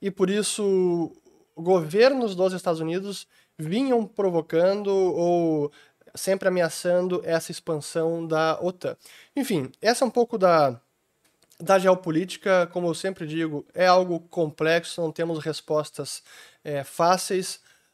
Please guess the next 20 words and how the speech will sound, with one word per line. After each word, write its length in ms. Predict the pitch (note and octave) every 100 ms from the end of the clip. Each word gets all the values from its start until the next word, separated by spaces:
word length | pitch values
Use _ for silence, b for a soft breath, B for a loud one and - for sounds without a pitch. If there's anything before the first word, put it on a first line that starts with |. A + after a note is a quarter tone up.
| _ -
As 200 | E3 -
queixas 400 | A3 A3+ A3 -
que 120 | G3
Putin 440 | - G3 F#3+ F3
tinha 320 | D#3+ - F#3
contra 320 | F3 F3 F3 E3+
o 20 |
Ocidente 500 | - D3+ D3 C#3+ - -
acho 300 | E3+ E3 F3+
que 160 | -
eram 300 | D#3+ D#3+ D#3
legítimas, 800 | D#3 D3+ C#3 F#3+ A3 A3+ A3+ - b b b
mas 260 | E3 F3 F3
isso 300 | A3+ - G#3+
nada 720 | F#3+ G#3 C4 A#3+ B3 B3+ G#3+ _ _ _ _ _ _ _ -
elimina 640 | F#3+ F#3 F3+ F#3+ G3+ F#3+
o 100 | F3
fato 440 | E3 - D#3+ D#3+ E3
de 140 | D#3
que 340 | D#3 - E3